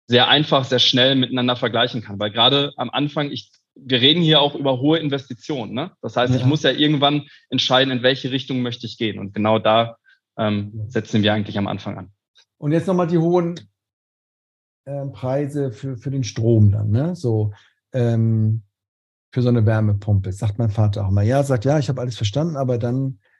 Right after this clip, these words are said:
Speaker 2: hänge ich ja voll am Fliegenfänger von diesen hohen, äh, Energiekosten." Dann sag ich, "Ja, dann machst du halt P V und Speicher. Das ist, machst du am besten gleich mit." Ist das auch, würdest du auch sagen, ist immer das richtige Paket, Wärmepumpe, P V,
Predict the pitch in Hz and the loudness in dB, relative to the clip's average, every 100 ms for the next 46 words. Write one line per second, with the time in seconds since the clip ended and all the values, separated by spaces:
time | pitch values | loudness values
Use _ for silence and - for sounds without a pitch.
0 | _ 139 151 165 160 113 160 170 156 123 | _ 0 0 2 -2 -2 0 0 0 -6
1 | - 160 175 165 151 147 143 139 131 131 | -4 -2 -2 -2 -2 -2 -4 -4 -4 -2
2 | 131 123 131 127 127 131 _ _ _ _ | -2 0 0 0 0 -4 _ _ _ _
3 | _ 139 123 120 127 117 107 101 107 101 | _ -10 -8 -6 -4 -2 -2 -4 -4 -6
4 | - 107 113 117 135 170 190 135 123 135 | -2 0 0 0 2 2 0 -2 -4 -4
5 | 123 127 107 110 101 139 156 156 104 101 | -4 -4 -2 0 0 2 0 0 -4 -2
6 | 139 180 190 208 190 117 - 135 104 131 | -2 0 -2 -2 -4 -8 -8 -10 -6 -6
7 | 135 139 147 131 139 - 123 127 117 135 | -4 -4 -4 -4 -4 -4 -4 -2 0 2
8 | 180 - _ _ _ _ - 139 165 147 | 2 0 _ _ _ _ -14 -6 -4 -4
9 | 135 156 156 151 139 147 156 170 156 139 | -2 -2 -4 -12 -10 -8 -8 -6 -6 -6
10 | 156 147 131 151 151 156 - 131 165 151 | -4 -4 -4 -4 -6 -8 -8 -6 -4 -2
11 | 139 156 139 143 147 143 135 127 139 135 | -2 -2 -4 -6 -6 -4 -4 -4 -2 0
12 | 135 127 | -2 -4